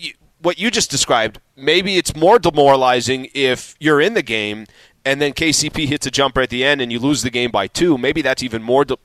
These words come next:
demoralizing 'cause now you're down two oh, and that's two straight games that you had a chance to win. Um,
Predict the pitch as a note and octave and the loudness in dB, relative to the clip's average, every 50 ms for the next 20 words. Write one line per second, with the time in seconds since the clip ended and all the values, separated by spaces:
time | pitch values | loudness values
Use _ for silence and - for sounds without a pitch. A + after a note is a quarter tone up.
0 | _ G#2+ A2 A2 A2 A2 A2 G#2 G#2 G#2 G#2 F#2+ G#2+ G#2 - G#2+ G2 A2 A#2 A#2 | _ -8 -6 -4 -2 -2 0 0 -2 -2 -4 -6 -8 -12 -12 -10 -8 -4 -4 -2
1 | B2 A#2 A2 A2+ A2+ A2 G#2+ - - A2+ A2+ A2+ A2+ G#2 - - - - - _ | -2 -4 -4 -4 -4 -6 -6 -6 -4 -2 0 0 0 0 -4 -8 -18 -20 -20 _
2 | _ - C3 B2 A#2+ A2+ B2+ A#2+ - - - - - F#3 E3+ C#3+ - - - C#3+ | _ -6 -6 -6 -4 -4 -4 -2 -2 -2 -2 -2 -2 0 0 0 0 0 0 0
3 | C3+ C3+ G#2+ - B2 B2+ C3 C3 B2+ - - - A2+ A2+ A2 A#2+ A#2 A2 G#2+ - | 0 0 -2 -4 -4 -2 -2 -2 -4 -4 -6 -8 -8 -6 -4 -2 -4 -4 -4 -6
4 | - A2+ A2 G#2 - - - G2+ F#2 A2 C3+ C#3 B2+ A2 G#2 G2+ - _ - - | -6 -6 -6 -6 -8 -8 -8 -6 -4 -2 0 0 0 -2 -4 -8 -16 _ -20 -20
5 | - - _ _ _ - A#2 A2+ A2 G#2+ G#2+ G#2+ G#2+ G#2+ | -20 -20 _ _ _ -2 0 2 2 0 0 -4 -8 -14